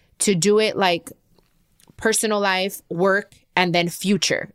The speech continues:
You know what I mean? That's how I do it. And put on soothing music, meditation music. I like to pray before I start. I'm like, "God,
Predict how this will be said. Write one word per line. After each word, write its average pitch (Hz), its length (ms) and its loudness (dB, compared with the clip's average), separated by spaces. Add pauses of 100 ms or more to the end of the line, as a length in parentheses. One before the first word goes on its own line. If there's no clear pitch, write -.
You 202 140 0
know 208 80 2
what 202 80 2
I 190 60 0
mean? 190 140 -2
That's 202 240 2
how 240 220 0
I 160 160 2
do 208 200 0
it. 277 260 0 (760)
And 185 300 0 (920)
put 233 140 0
on 226 140 2
soothing 220 360 -2
music, 185 600 0 (380)
meditation 185 640 0
music. 175 640 -2 (220)
I 185 160 4
like 175 220 -2
to 170 120 -4
pray 170 280 0
before 180 280 0
I 170 80 0
start. 170 260 0
I'm 170 80 -4
like, 151 160 -2
"God, 165 440 0